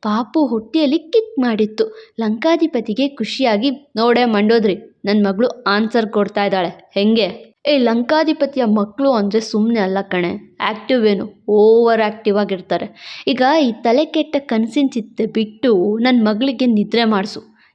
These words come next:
ಎಂದವನೇ ಮೆತ್ತಗೆ ಅವಳನ್ನ ಹಾಸಿಗೆ ಮೇಲೆ ಮಲಗಿಸಿದ. "ನಿಜವಾಗ್ಲೂ ಏನೂ ತೊಂದ್ರೆ ಆಗಲ್ಲ ಅಲ್ವಾ ವಿರಾಟ್ ಸರ್? ನಿಮ್ಮ ಆಸೆ ನಾನ್ ಈಡೇರಿಸ್ತೀನಿ ಅಲ್ವಾ?" ಎಂದಳು. ಅವಳು ಕಳೆದ ಬಾರಿ ಚೋಟು ವಿಚಾರಕ್ಕೆ ಮೋಸ ಮಾಡಿದ ಹಾಗೆ ಈ ಬಾರಿ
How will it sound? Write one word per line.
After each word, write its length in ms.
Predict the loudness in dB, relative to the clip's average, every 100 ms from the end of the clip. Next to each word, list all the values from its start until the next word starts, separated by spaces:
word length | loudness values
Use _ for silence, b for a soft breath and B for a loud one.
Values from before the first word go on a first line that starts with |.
| 0
ಎಂದವನೇ 500 | 2 4 2 2 2
ಮೆತ್ತಗೆ 640 | 0 -2 -4 -4 -2 0 0
ಅವಳನ್ನ 440 | 2 0 -2 -4 -4
ಹಾಸಿಗೆ 500 | -6 -8 -6 -2 0
ಮೇಲೆ 380 | 2 2 0 0
ಮಲಗಿಸಿದ. 640 | 0 -4 -6 -6 -4 -4 -8 B B B -4
"ನಿಜವಾಗ್ಲೂ 520 | -4 -2 -2 -2 0
ಏನೂ 260 | 0 0 -2
ತೊಂದ್ರೆ 360 | -2 -4 -2 -2
ಆಗಲ್ಲ 380 | -4 -4 -2 -2
ಅಲ್ವಾ 240 | -2 -4
ವಿರಾಟ್ 380 | -2 -2 -2 -6
ಸರ್? 220 | -4 -6 -6 B B B _
ನಿಮ್ಮ 200 | 0 2 -2
ಆಸೆ 360 | -4 -4 -2 -2 -6 -4
ನಾನ್ 180 | -2 0
ಈಡೇರಿಸ್ತೀನಿ 680 | 2 0 0 -6 -4 -4 -2
ಅಲ್ವಾ?" 260 | -2 -2 -4 -8 _
ಎಂದಳು. 400 | 2 2 2 -2 -6 B B B 0
ಅವಳು 260 | 4 6 4
ಕಳೆದ 380 | 2 0 2 0
ಬಾರಿ 300 | 0 0 0 -4
ಚೋಟು 360 | -4 -4 -2
ವಿಚಾರಕ್ಕೆ 640 | -2 -2 -4 -4 -4 -4 -4
ಮೋಸ 340 | -2 -4 -2 0
ಮಾಡಿದ 380 | 0 -2 -4 -4
ಹಾಗೆ 280 | -4 -6 -6 0
ಈ 100 | 4 4 2
ಬಾರಿ 280 | 2 2